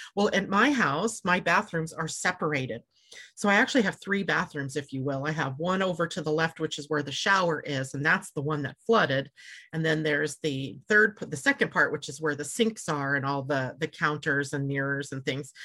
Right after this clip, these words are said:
And then a third part where the toilet is. So there's these three parts. Well, the two-thirds of the bathrooms didn't flood, <laughs> but the shower did. And the gray water actually had come up through the shower's drain,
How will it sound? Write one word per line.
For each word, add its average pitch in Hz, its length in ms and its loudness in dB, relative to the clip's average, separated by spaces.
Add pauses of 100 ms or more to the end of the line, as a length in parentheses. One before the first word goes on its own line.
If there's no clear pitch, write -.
(180)
And 160 100 0
then 156 220 2
a 139 80 -2
third 202 340 4
part 143 300 -2
where 139 180 0
the 143 100 -4
toilet 147 520 0
is. 139 380 -2 (280)
So - 140 2
there's 170 240 2
these 165 200 -4
three 208 280 -2
parts. 226 480 2
Well, 156 120 2
the - 180 -6
two-thirds 220 840 2
of 143 180 -6
the 156 80 -4
bathrooms 147 640 -2 (140)
didn't 165 340 2 (220)
flood, 165 420 2 (460)
<laughs> - 480 -12
but 170 140 0
the 170 80 0
shower 160 440 2
did. 131 300 -4 (560)
And 165 400 2 (240)
the - 80 -2
gray 170 360 4
water 151 380 4
actually 160 300 0
had 151 160 -2
come 165 200 0
up 170 280 0
through 170 180 2
the 160 120 0
shower's 147 520 -2
drain, 151 600 -2